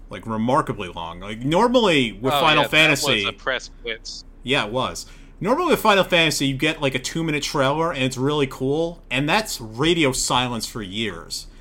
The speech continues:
Speaker 1: Instead, Yoshi P's out here basically telling his life story. And what encourages me is that there is a clear vision behind this game. Obvi-, they've been making it for a very long time. It turns out they've been developing it since, like, twenty fifteen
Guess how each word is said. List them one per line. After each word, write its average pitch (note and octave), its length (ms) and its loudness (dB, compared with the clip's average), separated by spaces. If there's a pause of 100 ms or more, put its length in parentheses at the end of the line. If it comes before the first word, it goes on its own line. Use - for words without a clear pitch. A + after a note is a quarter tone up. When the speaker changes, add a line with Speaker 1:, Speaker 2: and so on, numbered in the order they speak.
(300)
Speaker 1:
Instead, G3+ 340 0
Yoshi A3+ 260 4
P's G3+ 300 -4
out D3 240 4
here C#3 320 2
basically D#3 540 0
telling C#3+ 360 0
his B2 140 -2
life A#2+ 260 0
story. G2+ 760 -4 (680)
And B2+ 540 2
what C#3 260 -2
encourages E3+ 500 2
me D#3 200 0
is C3+ 120 0
that C3+ 160 0
there C3+ 140 2
is C3 100 0
a B2 100 2
clear D#3+ 480 -2
vision C3+ 440 -2
behind A#2+ 380 -4
this A2+ 120 -6
game. G2 480 -4 (640)
Obvi-, C3 400 -2
they've D#3 140 2
been F3+ 120 2
making G3 260 2
it C3 160 2
for A#2+ 100 -4
a G#2+ 40 -4
very C3 200 2
long A2+ 200 -2
time. A#2 360 -4
It F#2 80 -12
turns B2+ 260 -4
out A#2+ 140 0
they've A2+ 100 -4
been A2 140 -6
developing A#2+ 400 -4
it A#2 160 -6
since, - 200 -12
like, G2 140 -10
twenty C3 260 -4
fifteen C3 720 -10